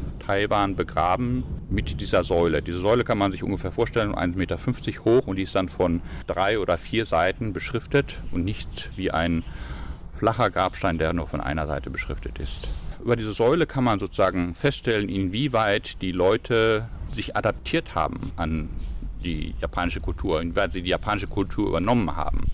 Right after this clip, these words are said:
Auch kann man daran wieder so eine Mischkultur feststellen. Das heißt, das Problem, wenn man ein, ich sag jetzt mal, chinesischen,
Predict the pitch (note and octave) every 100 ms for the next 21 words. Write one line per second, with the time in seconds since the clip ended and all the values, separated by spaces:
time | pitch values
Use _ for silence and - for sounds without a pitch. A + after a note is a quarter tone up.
0 | - A#2+ - C3+ A#2+ A#2 A2 G#2+ G2 B2
1 | E3 B2+ F#2 F#2 F2 F2+ D3+ - C3 -
2 | F2+ - - - - - - - - G2
3 | G2+ - - - - - - - - B2
4 | - - A#2 C#3+ B2+ A2+ - - - A2
5 | G#2 G2 - F#2+ F2+ - - - - -
6 | - - - G#2 - G2 - A2 B2 -
7 | F#2 F2+ D#2+